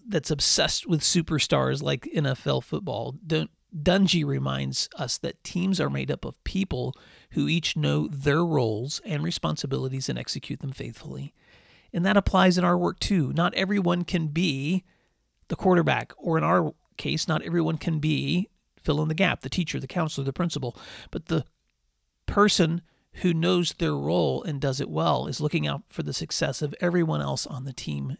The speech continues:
too. Everyone finds success when each person plays their roles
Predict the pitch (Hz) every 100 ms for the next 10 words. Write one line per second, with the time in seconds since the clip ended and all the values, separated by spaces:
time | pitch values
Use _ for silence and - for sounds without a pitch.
0 | _ - 120 110 - - - - _ _
1 | 190 196 165 139 127 127 - - - 131
2 | 120 - 220 139 160 - - 135 143 -
3 | 135 123 131 131 127 117 117 -